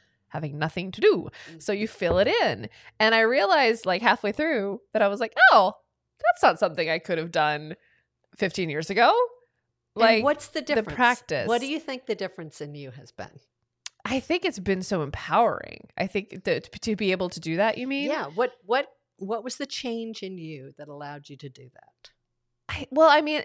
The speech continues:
Speaker 1: for that specifically, I think because Mark created such a just encouraging, he's such a gentle spirit. And, like, that class had that, like, if you're trying,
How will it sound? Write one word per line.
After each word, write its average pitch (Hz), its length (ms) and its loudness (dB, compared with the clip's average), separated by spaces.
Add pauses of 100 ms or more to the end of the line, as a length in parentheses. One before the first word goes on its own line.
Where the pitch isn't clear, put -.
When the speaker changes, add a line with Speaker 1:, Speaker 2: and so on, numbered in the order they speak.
Speaker 1:
for 320 180 -2
that 349 260 4
specifically, 285 540 0
I 196 80 2
think 220 180 -4
because 220 300 0
Mark 190 340 0
created 175 640 -2
such - 640 -2 (160)
a 143 420 0 (500)
just 180 220 -4 (600)
encouraging, 165 880 -6 (720)
he's - 180 -4
such - 180 -4
a 311 160 -2
gentle 175 480 -4
spirit. - 880 -4 (540)
And, 185 140 -2
like, 165 140 -2
that - 200 2
class 139 540 0
had 151 380 -6
that, 202 400 -2
like, - 520 -8 (340)
if 226 180 -4
you're 254 160 2
trying, 240 680 4